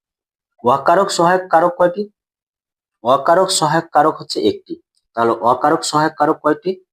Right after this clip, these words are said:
একটি। কি? সম্বন্ধ পদ। তাহলে অকারক সহায়ক কারক হচ্ছে একটি, সেটি হচ্ছে সম্বন্ধ পদ। এই ছিল আজকের আলোচনা। যদি তোমাদেরকে বলা হয়, তোমরা আশা করি তোমরা বলতে পারবে যে বিভক্তি অনুসর্গ যোগে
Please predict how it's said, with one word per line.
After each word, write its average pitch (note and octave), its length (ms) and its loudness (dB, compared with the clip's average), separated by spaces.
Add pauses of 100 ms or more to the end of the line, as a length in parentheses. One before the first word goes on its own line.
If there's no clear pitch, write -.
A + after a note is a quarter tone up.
(160)
একটি। G2+ 320 -10 (380)
কি? F3 380 -4
সম্বন্ধ G2 380 -2 (140)
পদ। D2 140 -12 (520)
তাহলে A2 160 -2
অকারক C3+ 460 2
সহায়ক A#2+ 340 -2
কারক G#2+ 240 -2
হচ্ছে B2+ 260 -12
একটি, D3 240 -10 (220)
সেটি - 240 -12
হচ্ছে - 220 -10 (280)
সম্বন্ধ F#2 380 -6 (140)
পদ। - 140 -12 (1300)
এই D3+ 120 0
ছিল F#3+ 200 0 (340)
আজকের C3 320 -2
আলোচনা। F2+ 440 0 (580)
যদি D3+ 120 2
তোমাদেরকে F3+ 440 4
বলা C#3 260 4
হয়, C3+ 240 0 (380)
তোমরা C3 200 2
আশা - 240 4
করি D3 180 0
তোমরা C3+ 220 0
বলতে G#2+ 260 -2
পারবে B2+ 300 0 (360)
যে G#2+ 60 -4
বিভক্তি A#2 480 -6
অনুসর্গ A2+ 440 -6
যোগে D#3 200 -4